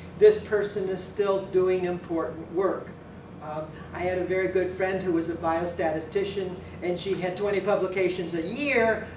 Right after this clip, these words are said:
but she was one of many, many authors, and all she did for all of them was the statistics. And then you will get another discipline come in and say, "Well, we're a discipline where the book counts,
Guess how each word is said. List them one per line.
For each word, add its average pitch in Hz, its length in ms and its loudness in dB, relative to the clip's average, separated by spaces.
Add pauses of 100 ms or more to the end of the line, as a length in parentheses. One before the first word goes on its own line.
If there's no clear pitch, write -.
(140)
but 208 340 6
she 240 200 -4
was 202 220 4
one 214 760 2
of 190 480 6
many, 233 360 0
many 214 300 4
authors, 185 520 4
and 170 200 -4
all 196 240 4
she 208 140 -6
did 190 320 4
for - 160 -6
all 196 260 2
of 175 80 -2
them 175 220 -4 (260)
was 185 300 0
the 180 380 -2 (400)
statistics. - 720 0 (520)
And 202 140 2
then 233 100 4
you 240 100 0
will 233 120 2
get 233 260 2 (180)
another 254 400 2
discipline 202 520 -2
come 202 240 0
in 208 220 2
and 196 140 -2
say, 202 380 0 (220)
"Well, 233 460 8
we're 247 340 6
a - 0 -
discipline 220 520 0
where 196 120 2
the 180 100 -2
book 269 400 -2
counts, 202 440 0